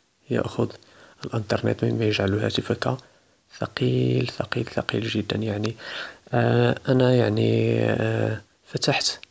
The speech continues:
الإنترنت الخاص بي وأردت أن أعمل ب، يعني،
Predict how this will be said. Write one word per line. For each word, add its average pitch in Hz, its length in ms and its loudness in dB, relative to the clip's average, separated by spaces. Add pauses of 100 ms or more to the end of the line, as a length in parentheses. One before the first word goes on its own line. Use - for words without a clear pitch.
(100)
الإنترنت 104 640 2
الخاص - 520 0
بي 120 200 4 (460)
وأردت 104 1080 2
أن 104 400 0
أعمل 101 380 2
ب، 101 120 0
يعني، 98 600 2